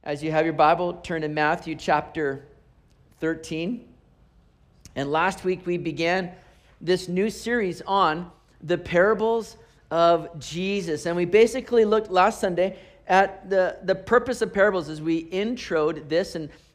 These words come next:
all through our summer, we're gonna take time and go through various parables of Jesus as we go through different accounts in the Gospels, and we're gonna have different people sharing through this.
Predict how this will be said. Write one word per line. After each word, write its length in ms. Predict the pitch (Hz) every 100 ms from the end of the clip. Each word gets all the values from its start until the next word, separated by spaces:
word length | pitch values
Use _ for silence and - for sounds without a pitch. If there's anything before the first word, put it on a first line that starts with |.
| -
all 220 | 170 196
through 220 | 214 214
our 100 | 202
summer, 560 | 190 202 202 240 330 - _ _ _
we're 180 | - 175
gonna 120 | 185
take 220 | 190 185
time 260 | 190 190 185
and 100 | 151
go 220 | 165 175
through 320 | 175 190 180
various 680 | 165 156 156 170 175 175 - - _
parables 680 | - 175 160 175 175 202 214 - - _
of 280 | 147 151 131
Jesus 460 | 151 165 170 202 185
as 140 | 139
we 260 | 147 143 135 - -
go 220 | 151 170
through 480 | 180 - 180 185 165
different 320 | 170 175 170
accounts 360 | 156 160 165 170
in 60 | 165
the 80 |
Gospels, 640 | 139 139 139 151 - 220 220
and 80 | 143
we're 140 | 143
gonna 140 | 160
have 120 | 147 143
different 320 | 147 147 139
people 400 | 156 156 165 160 - -
sharing 600 | - - 160 147 160 180 - _
through 260 | - 156 160
this. 340 | 180 226 -